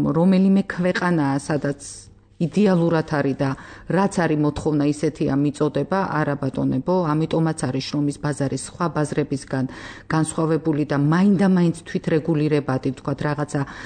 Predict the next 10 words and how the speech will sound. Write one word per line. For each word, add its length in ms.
დახმარებების, 880
რაღაცა, 460
ე, 80
კონტრიბუციების 920
გარეშე 440
შრომის 340
ბაზარი 420
თვითრეგულირებას 1080
ვერ 220
ახდენს, 460